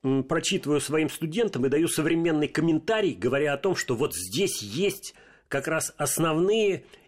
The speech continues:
идеи современной науки о языке, потому что главная идея, с которой выступают сейчас многие учёные,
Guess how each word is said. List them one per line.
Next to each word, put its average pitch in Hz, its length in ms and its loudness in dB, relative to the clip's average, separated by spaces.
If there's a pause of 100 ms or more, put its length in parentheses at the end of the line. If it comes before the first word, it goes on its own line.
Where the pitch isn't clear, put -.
идеи 160 500 2
современной 147 760 2
науки 139 500 2
о 98 80 0
языке, 120 560 0
потому 120 380 -2
что - 200 -6
главная 92 880 -2
идея, 156 600 0 (120)
с - 100 -10
которой 107 320 -2
выступают 104 680 -2
сейчас - 520 -8 (600)
многие 101 440 2
учёные, 220 600 0